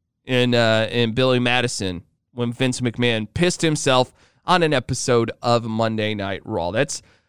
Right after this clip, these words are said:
uh, the number three moment of the top three Vince McMahon moments on W W E television. Uh, the number two moment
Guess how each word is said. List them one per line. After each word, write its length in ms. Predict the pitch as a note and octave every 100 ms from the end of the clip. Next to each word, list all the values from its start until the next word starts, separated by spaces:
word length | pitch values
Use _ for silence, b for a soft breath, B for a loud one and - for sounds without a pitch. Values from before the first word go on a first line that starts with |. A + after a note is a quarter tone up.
| _ -
uh, 220 | C3 B2
the 160 | A#2+ C3+
number 280 | D3 D3+
three 340 | D3 - F#3 F3+
moment 420 | C#3+ A2+ D#2+ -
of 160 | - A#2+
the 100 | A#2+
top 300 | C#3+ A#2 -
three 300 | C3+ B2 B2
Vince 260 | B2+ B2
McMahon 460 | C3 A#2+ B2 B2 A#2
moments 520 | B2 B2+ B2 B2 B2+ -
on 240 | B2 B2 B2+
W 320 | B2+ A#2+ A#2+
W 300 | A#2+ A2+ A#2+
E 240 | B2 A#2 A2
television. 720 | - D#3+ E3+ E3+ E3 F3 E3+ b b b
Uh, 140 | C#3
the 100 | C#3+
number 320 | D3 G#3+ G#3+ F#3+
two 460 | - - B3+ C#4
moment 540 | A3 D3 C3+ B2+ D3